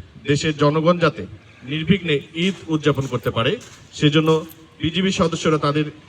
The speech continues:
ছুটির কথা চিন্তা না করে সীমান্তের নিরাপত্তা বিধান, দেশের অভ্যন্তরীণ আইন শৃঙ্খলা রক্ষা এবং ঈদ জামাত সহ সার্বিক নিরাপত্তা বিধানের লক্ষ্যে সদা সর্বোচ্চ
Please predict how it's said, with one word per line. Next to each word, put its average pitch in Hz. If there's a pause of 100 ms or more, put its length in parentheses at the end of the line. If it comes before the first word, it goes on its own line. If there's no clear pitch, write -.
(120)
ছুটির 196
কথা 185
চিন্তা 165
না 143
করে 165 (440)
সীমান্তের 175
নিরাপত্তা 165
বিধান, 151 (480)
দেশের 165
অভ্যন্তরীণ 180
আইন 156
শৃঙ্খলা 156
রক্ষা 156 (440)
এবং 175
ঈদ 202 (300)
জামাত 151
সহ 196
সার্বিক 175
নিরাপত্তা 156
বিধানের 143
লক্ষ্যে 135
সদা 139 (240)
সর্বোচ্চ 139